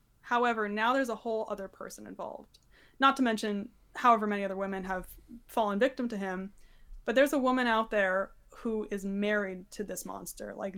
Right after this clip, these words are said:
that was the most heartbreaking thing. And, uh, it took a while for me to reach out to her, and it actually wasn't, and I didn't really know what to say because I don't know what her life is <laughs> like. I don't know what their life is like together. Like, I, I, I have no idea.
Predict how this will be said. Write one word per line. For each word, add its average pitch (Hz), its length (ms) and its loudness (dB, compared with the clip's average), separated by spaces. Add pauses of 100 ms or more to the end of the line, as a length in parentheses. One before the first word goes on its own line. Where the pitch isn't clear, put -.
that 208 460 0
was 196 540 -4
the 208 80 -6
most 208 420 0
heartbreaking 190 480 -6
thing. 196 400 -14 (1200)
And, 226 440 0
uh, 226 300 4 (580)
it 247 140 0
took 294 260 0
a 294 60 2
while 220 340 2
for 220 100 -10
me 220 80 -4
to 202 80 -6
reach 190 200 -8
out 190 180 -4
to 180 60 -14
her, 185 160 -6
and 190 80 -8
it 196 60 -8
actually 214 320 -2
wasn't, 208 420 -2
and 208 180 -10 (240)
I 254 100 12
didn't 247 140 6
really 220 160 2
know 214 80 2
what 214 100 -4
to 202 80 -10
say 220 180 0
because - 280 -6
I 190 120 2
don't 277 260 0
know 175 220 -6
what 185 300 -8 (580)
her 220 160 0
life 214 300 2
is 285 140 6
<laughs> - 0 -
like. 330 240 4
I 262 100 8
don't 247 140 2
know 262 100 0
what 269 140 2
their 277 100 2
life 240 240 2
is 240 80 -4
like 233 200 -2
together. 302 480 -4
Like, 220 280 -2
I, 208 160 -6
I, 220 140 -4 (100)
I 226 80 0
have 226 120 -2
no 233 180 0
idea. 208 460 -6